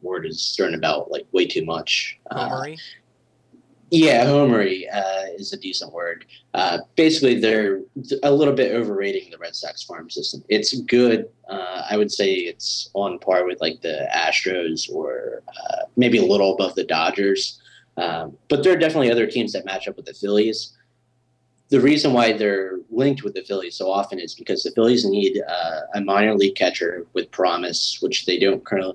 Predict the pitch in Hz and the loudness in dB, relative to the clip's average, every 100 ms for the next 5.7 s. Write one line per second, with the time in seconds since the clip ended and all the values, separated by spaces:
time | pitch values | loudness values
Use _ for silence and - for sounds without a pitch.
0 | - 110 107 95 98 90 85 - 90 90 | -6 -2 0 0 0 -2 -2 -4 -4 -4
1 | - 85 80 71 - 98 92 95 95 95 | -8 -10 -10 -12 -2 0 2 2 2 2
2 | 90 87 92 - _ _ _ _ - 80 | 2 0 -4 -12 _ _ _ _ -10 -8
3 | 78 90 101 95 90 90 92 95 98 90 | -4 2 2 4 2 0 2 4 4 2
4 | 87 85 82 82 82 80 82 - - - | -2 -4 -4 -6 -8 -12 -12 -14 -12 -10
5 | - _ _ - 110 104 101 | -10 _ _ -2 2 4 4